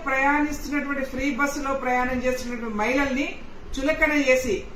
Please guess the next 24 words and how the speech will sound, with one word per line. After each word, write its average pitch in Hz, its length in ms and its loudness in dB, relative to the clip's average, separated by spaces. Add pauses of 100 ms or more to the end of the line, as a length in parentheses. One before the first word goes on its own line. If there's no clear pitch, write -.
(220)
కించపరుస్తూ 294 760 2
మాట్లాడుతున్నటువంటి 254 880 0
కేటీఆర్ 262 560 2 (140)
బహిరంగంగా 254 640 2
మహిళల 247 400 0
క్షమాపణ 269 520 0 (120)
చెప్పాలని 233 420 0
చెప్పేసి 226 540 -2 (240)
కాంగ్రెస్ 240 420 2
పార్టీ 226 240 0
నుంచి 208 140 -2 (100)
డిమాండ్ 247 340 4
చేస్తా 254 300 2
ఉన్నాం. 285 240 2 (400)
లేని 262 460 4
పక్షంలో 254 420 0 (360)
నువ్వు 269 220 2
పదే 311 360 4
పదే 311 180 2
ఈ 277 140 0
విధంగానే 294 440 2
మాట్లాడితే 269 680 4
మాత్రం 285 460 2
మహిళలతోనే 294 720 4